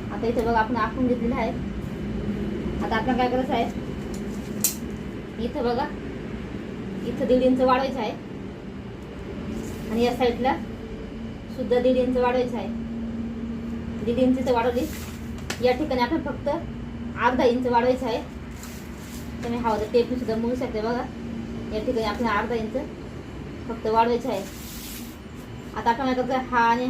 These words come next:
हा भाग बघा असा व्यवस्थित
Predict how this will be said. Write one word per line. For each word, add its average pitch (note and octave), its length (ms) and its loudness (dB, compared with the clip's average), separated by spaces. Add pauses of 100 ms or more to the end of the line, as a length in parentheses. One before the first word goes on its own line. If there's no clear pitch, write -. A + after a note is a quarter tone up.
हा A#3 200 0 (800)
भाग A3 200 0
बघा A#3 160 4
असा B3+ 240 0 (1400)
व्यवस्थित B3 480 0